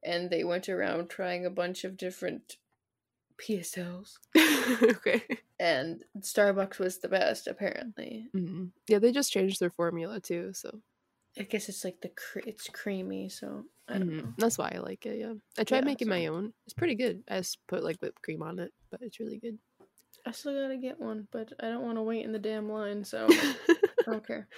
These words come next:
Speaker 2: Yeah. Yeah, d-, I heard a thing, um, someone said that, so the, one of the main ingredients in pumpkin spice lattes is cinnamon.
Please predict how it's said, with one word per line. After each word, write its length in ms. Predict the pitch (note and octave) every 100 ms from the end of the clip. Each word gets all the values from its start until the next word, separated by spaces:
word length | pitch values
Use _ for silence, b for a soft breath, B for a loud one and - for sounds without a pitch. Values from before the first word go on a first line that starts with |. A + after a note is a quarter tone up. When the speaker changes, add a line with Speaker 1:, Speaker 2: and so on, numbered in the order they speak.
| B B B B
Speaker 2:
Yeah. 320 | F3+ - F3+ G#3+ G#3+ _ _ _ _
Yeah, 140 | G#3 G3+
d-, 100 | -
I 140 | G#3+
heard 220 | A#3 C4 C4
a 80 |
thing, 420 | A#3+ G3+ F#3+ F#3+ -
um, 320 | F3 E3+ E3 F#3
someone 380 | G3 G3+ F#3
said 260 | F3+ F#3 F3
that, 320 | F3+ E3+ E3 - _ _ _
so 180 | - G3
the, 200 | F#3 F3
one 180 | - G3+
of 80 | A3
the 60 | G#3
main 200 | F#3 F3+
ingredients 520 | F3 E3 E3 E3 -
in 200 | E3 E3
pumpkin 300 | E3+ E3+ E3
spice 420 | - D#3 D#3+ -
lattes 540 | - D3 - D#3+ D#3+ -
is 260 | D3+ D#3 -
cinnamon. 560 | - B3+ F#3+ - F3+